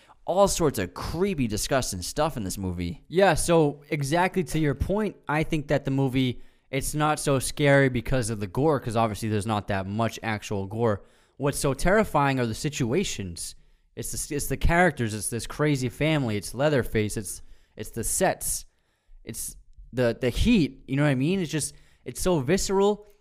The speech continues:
Speaker 2: and even though they don't show anyone getting killed, like, dismembered, and they're not showing the actual gore, just the situations themselves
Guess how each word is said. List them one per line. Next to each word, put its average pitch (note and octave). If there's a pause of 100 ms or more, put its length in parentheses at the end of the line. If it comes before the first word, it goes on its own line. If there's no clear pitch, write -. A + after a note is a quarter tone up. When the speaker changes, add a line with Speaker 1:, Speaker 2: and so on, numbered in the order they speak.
(200)
Speaker 2:
and C#3 (260)
even E3+
though F3
they D#3
don't D3+
show D#3
anyone D3
getting C3+
killed, C#3
like, A#2
dismembered, B2+
and B2
they're A#2
not C3
showing C3+
the A#2
actual B2
gore, C3+ (440)
just D3+
the C3+
situations D3
themselves C3